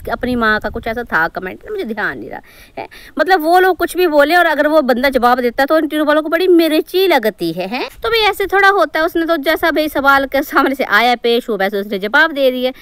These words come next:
तो बस वही पुरानी घसीटी बातें वो मैं कह रही हूँ। बाकी द-, दादी को ना आजकल थोड़ा time कम मिलता है, गाँव का रहन सहन थोड़ा अलग होता है, एंजॉयमेंट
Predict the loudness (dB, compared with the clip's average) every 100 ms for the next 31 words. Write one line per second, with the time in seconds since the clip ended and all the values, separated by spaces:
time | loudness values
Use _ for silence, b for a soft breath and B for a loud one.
0 | B B B _ -2 0 2 2 2 2
1 | 2 2 -2 -2 -4 -2 0 0 0 -2
2 | -2 -2 -4 -6 -8 -8 -8 -8 -2 0
3 | 0 -4 -6 -4 -4 -6 -6 -10 -10 -6
4 | -4 -4 -6 -6 -6 -6 -4 -4 -4 -6
5 | -4 -6 -6 -6 -8 -8 -6 -4 -4 -4
6 | -6 -6 -6 -6 -8 -6 -4 -4 -4 -6
7 | -6 -8 -6 -6 -4 -2 -2 -6